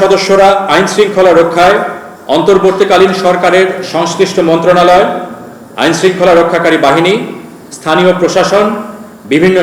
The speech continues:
সংস্থা, গণমাধ্যম এবং সাধারণ জনগণের সাথে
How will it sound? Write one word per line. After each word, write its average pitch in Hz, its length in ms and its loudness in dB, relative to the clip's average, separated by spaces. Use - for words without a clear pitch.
সংস্থা, 175 440 2
গণমাধ্যম 156 600 2
এবং 151 160 2
সাধারণ 175 380 0
জনগণের 202 480 2
সাথে 175 180 -4